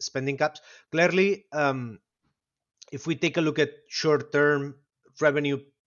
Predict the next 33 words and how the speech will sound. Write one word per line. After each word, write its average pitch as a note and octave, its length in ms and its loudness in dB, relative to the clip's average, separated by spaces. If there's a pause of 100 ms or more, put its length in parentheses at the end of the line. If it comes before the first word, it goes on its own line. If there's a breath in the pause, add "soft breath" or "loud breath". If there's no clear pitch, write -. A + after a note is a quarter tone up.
(400)
per C3 100 -2
download, C#3+ 460 0
which C3 180 -6
is A#2 120 -10
what C3 200 -2
we're A#2 180 0
looking C3+ 400 -2
at, C#3 340 -6
at C3 100 -4
it C3+ 180 2
now, C#3+ 280 0
right? C3+ 280 -4 (300 loud breath)
Like, A2+ 200 -6 (100)
the B2+ 80 -2
things E3+ 340 -2
that D3 220 0
could D3 220 -8
move F3 420 -2 (100)
upwards C#3+ 680 0 (340 loud breath)
this C3+ 340 2 (100)
revenue C3+ 380 0
per A#2 140 -8
download D3+ 480 -4 (540 soft breath)
would C3+ 160 -4
be C#3 100 0
things D#3+ 360 -2
that, C#3+ 120 0 (240)
uh, A#2 560 0
improve D3 420 -4
a D#3 100 4
lot D#3 240 0
the B2+ 160 0
life, B2 240 -2